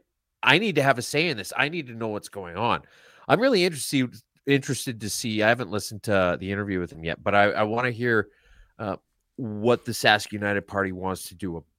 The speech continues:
about this, because I, I think that there's some really good common sense stuff that people could do. Like, what if, what if, for example,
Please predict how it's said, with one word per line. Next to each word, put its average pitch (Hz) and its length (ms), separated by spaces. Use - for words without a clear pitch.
about 92 320
this, - 460
because 113 480
I, 113 280
I 110 80
think 127 360
that 127 200
there's 120 340
some 117 220
really 120 300
good 123 300
common 110 320
sense 113 340
stuff 156 300
that 151 120
people 170 240
could 170 140
do. 226 180
Like, 113 220
what 180 260
if, - 220
what 247 180
if, 226 140
for 190 180
example, 113 640